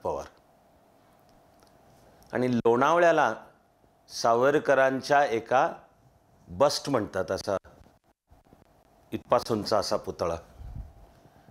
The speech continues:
त्याचं लोणावळ्याला एका मुख्य चौकामध्ये उद्घाटन होतं आणि ते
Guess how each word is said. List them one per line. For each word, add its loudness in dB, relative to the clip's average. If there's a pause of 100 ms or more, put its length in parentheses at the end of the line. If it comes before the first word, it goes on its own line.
(100)
त्याचं 0
लोणावळ्याला 4
एका -2
मुख्य -4
चौकामध्ये -2
उद्घाटन -2
होतं 2 (580)
आणि 0
ते 2